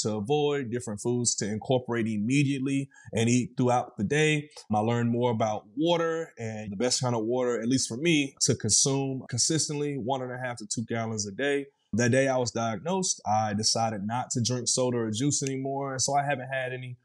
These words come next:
going on now seventeen months. And, uh, the, uh, workout regimen that I, uh,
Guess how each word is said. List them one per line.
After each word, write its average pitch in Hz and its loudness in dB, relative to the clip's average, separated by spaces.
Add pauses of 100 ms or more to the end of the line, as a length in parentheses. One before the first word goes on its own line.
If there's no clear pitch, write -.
(140)
going 123 4
on 120 0
now 110 -4
seventeen 117 0
months. 143 0 (280)
And, 110 2
uh, 117 2
the, 117 0
uh, 110 -2
workout 131 2
regimen 123 -6
that 113 -4
I, 110 -2
uh, 107 -14